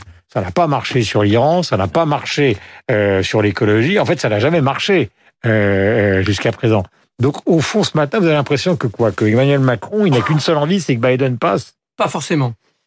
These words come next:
Speaker 2: Pas forcément. Euh, ça n'a pas marché, le, euh, rapport séduction bras de fer avec Donald Trump, ça n'a pas marché pour les résultats.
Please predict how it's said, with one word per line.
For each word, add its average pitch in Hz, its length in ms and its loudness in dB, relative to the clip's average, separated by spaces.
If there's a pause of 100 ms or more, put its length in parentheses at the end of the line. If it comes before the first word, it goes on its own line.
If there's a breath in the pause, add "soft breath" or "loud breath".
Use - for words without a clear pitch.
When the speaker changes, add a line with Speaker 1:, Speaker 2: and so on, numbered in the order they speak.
(140)
Speaker 2:
Pas 180 100 -2
forcément. 151 560 0
Euh, 151 240 0
ça 165 180 -2
n'a 254 120 2
pas 240 100 2
marché, 165 560 0
le, 131 800 0
euh, 131 40 -2
rapport 139 460 0
séduction 143 540 0
bras 135 160 0
de 135 80 -4
fer 139 180 0
avec 117 180 -2
Donald 120 300 2
Trump, 247 240 2
ça - 120 -4
n'a 131 120 0
pas 143 120 0
marché 135 260 -2
pour 139 160 -2
les 127 80 2
résultats. 127 500 0